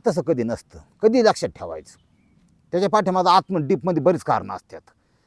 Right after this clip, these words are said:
त्यांनी ती आणलं का, तर त्या ज्यांनी आईवडिलांनी जन्म दिला, सांभाळली, सगळं केलं,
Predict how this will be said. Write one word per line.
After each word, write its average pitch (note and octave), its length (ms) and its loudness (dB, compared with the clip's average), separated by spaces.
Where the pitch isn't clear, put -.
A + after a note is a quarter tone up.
त्यांनी G#3 280 2
ती A3 200 0
आणलं G#3 480 2
का, G3 100 0
तर F#3 100 -6
त्या F#3 160 0
ज्यांनी D#3 280 2
आईवडिलांनी F#3+ 600 6
जन्म F3+ 300 4
दिला, D3+ 320 2
सांभाळली, D#3+ 580 2
सगळं E3+ 240 0
केलं, E3 300 -2